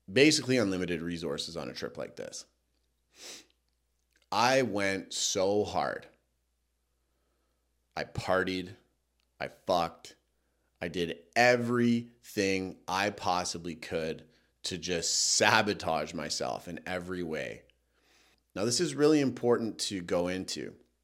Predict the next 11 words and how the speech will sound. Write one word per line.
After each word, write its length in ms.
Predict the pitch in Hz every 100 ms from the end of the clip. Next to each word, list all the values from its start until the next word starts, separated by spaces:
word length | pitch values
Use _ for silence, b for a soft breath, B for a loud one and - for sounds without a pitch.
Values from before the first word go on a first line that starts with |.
| _ _ _ _ _ _ _ b b b b b b b b b -
When 300 | 104 110 113
you 560 | 110 156 208 233 214 214 _ _ _ _ _ _ _ _ _ -
aren't 340 | 123 139 135 -
operating 760 | 90 104 - 101 78 71 62 60 - _ _ _ _ _ _ _ _
from 680 | - - 98 95 90 87 87 _ -
a 80 |
place 360 | 90 - 104 101
of 100 | 101
fulfillment 640 | 95 85 95 95 95 92
or 100 | 87
joy, 560 | 80 85 73 67 64